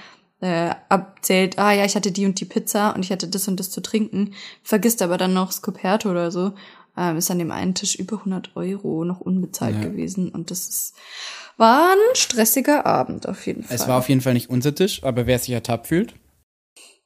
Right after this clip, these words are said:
Speaker 1: Auf jeden Fall war dann noch Stromausfall, als wir angekommen sind, und die Koordination mit den Bussen war schwierig. Also es war wirklich
Speaker 2: Das war richtig
Speaker 1: crazy
Speaker 2: nervig.
Speaker 1: Abend noch.
Speaker 2: Also das, das hatte ich auch noch nie auf einem Camp so, dass einer von uns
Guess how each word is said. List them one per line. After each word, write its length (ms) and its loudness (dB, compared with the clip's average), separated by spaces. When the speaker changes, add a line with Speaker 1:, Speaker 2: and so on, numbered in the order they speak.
Speaker 1:
Auf 180 6
jeden 200 8
Fall 180 8
war 100 6
dann 260 6
noch 140 8
Stromausfall, 840 2
als 140 0
wir 140 0
angekommen 480 2
sind, 260 2
und 220 6
die 80 4
Koordination 600 2
mit 140 -2
den 120 -2
Bussen 200 -4
war 60 -2
schwierig. 380 -4
Also 160 0
es 140 -2
war 160 -4
wirklich 280 2
Speaker 2:
Das 380 0
war 160 0
richtig 320 -2
Speaker 1:
crazy 120 -2
Speaker 2:
nervig. 360 -2
Speaker 1:
Abend 100 -4
noch. 300 -6
Speaker 2:
Also 220 -2
das, 360 -2
das 180 0
hatte 140 2
ich 140 -4
auch 80 0
noch 180 0
nie 260 6
auf 160 0
einem 180 2
Camp 280 2
so, 400 0
dass 400 0
einer 320 2
von 200 -4
uns 480 2